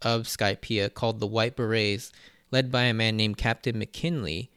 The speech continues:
who has come to reprimand them of their illegal entry. And that is where the episode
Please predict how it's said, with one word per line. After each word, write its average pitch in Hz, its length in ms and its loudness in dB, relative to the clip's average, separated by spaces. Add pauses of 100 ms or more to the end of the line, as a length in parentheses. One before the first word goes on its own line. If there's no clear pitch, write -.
who 135 100 -2
has 120 140 2
come 127 260 -2
to - 140 -10
reprimand 104 520 -2
them 104 180 -2
of 107 180 -4
their 101 160 0
illegal 98 360 -4
entry. 85 460 -8 (260)
And 110 280 0
that 143 240 -2 (180)
is 135 180 -4
where 131 240 0
the 127 280 0
episode 160 600 -2